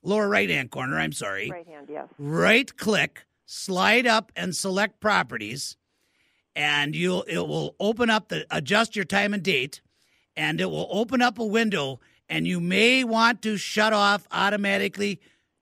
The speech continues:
Speaker 1: changing for the time zone. Also, check to make sure your time zone is correct.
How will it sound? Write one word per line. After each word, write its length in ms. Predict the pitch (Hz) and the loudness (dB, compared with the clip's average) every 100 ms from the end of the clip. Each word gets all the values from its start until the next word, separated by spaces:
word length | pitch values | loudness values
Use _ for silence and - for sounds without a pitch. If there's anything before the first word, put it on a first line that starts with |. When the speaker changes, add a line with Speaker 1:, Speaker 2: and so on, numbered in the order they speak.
| _ - | _ -2
Speaker 1:
changing 580 | 202 208 170 196 202 - _ _ | 2 2 2 -2 -2 -8 _ _
for 100 | - | -10
the 120 | 165 160 | -8 -8
time 460 | - 175 180 175 | -4 0 0 0
zone. 400 | 127 113 95 78 _ _ _ | -4 -6 -8 -12 _ _ _
Also, 480 | 196 247 269 196 117 | 2 2 2 -2 -6
check 380 | - 185 233 - | -6 -4 -4 -2
to 80 | 247 | -2
make 200 | 220 - | -2 -4
sure 160 | 214 | -4
your 200 | 202 185 | -2 -2
time 300 | 156 185 190 | -2 -4 -2
zone 220 | 175 165 | -4 -6
is 120 | 175 147 | -6 -8
correct. 580 | 170 165 110 _ - | -6 -4 -6 _ -20